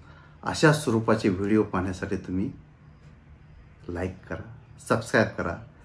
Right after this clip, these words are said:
आणि शेअरवरती क्लिक करून WhatsApp, Facebook, Insta, Twitter सगळ्यांवरती हा अपलोड करा.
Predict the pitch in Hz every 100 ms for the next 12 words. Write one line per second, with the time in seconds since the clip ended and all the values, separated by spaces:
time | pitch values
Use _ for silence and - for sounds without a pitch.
0 | - - 101 110 - - 180 185 180 -
1 | - - - - - - 113 113 113 151
2 | 147 - 107 92 - - 98 123 - -
3 | 127 - - 110 113 113 113 113 - 110
4 | 110 - 107 101 - - - - - -
5 | - - - 131 117 113 92 90 - 98
6 | 104 107 98 - 95 98 - - - -
7 | - - 98 87 80 -